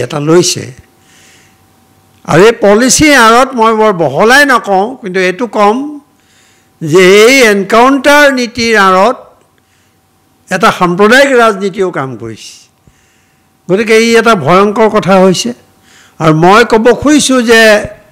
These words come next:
সম্প্ৰতি অসমত এটা হত্যাৰ ৰাজনীতি এইখন চৰকাৰে পাতনি মেলিছে, হত্যাৰ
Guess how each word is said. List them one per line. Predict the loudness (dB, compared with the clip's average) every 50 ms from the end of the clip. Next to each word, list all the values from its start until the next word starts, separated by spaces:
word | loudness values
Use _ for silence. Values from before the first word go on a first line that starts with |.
| _ _ _ _ _ _ _ _ _ _ _ _ _ -10
সম্প্ৰতি | -4 0 0 0 0 0 0 0 0 2 2 2
অসমত | 2 0 0 -2 -4 0 0 0 0 0 -4 -8 -20 _ _ _ _ _ _ _ _ _ _ _ _ _ _ _ _ _ _ _ _ _ _ _ _ _ _ _ _ _ _ -6
এটা | -2 -2 -2 0 0
হত্যাৰ | -2 -2 -2 -2 -2 0 2 4 4 4 4
ৰাজনীতি | 2 2 0 -4 -8 -10 -8 -4 -2 -2 -2
এইখন | -2 -4 -8 -8 -8 -6
চৰকাৰে | -8 -6 -6 -4 -4 -4 -4 -4
পাতনি | -8 -14 -12 -10 -8 -6
মেলিছে, | -6 -6 -6 -8 -12 -12 -12 -12 -14 -16 -20 _ _ _ _ _ _ _ _ _ _ -6
হত্যাৰ | -6 -4 -2 0 2 2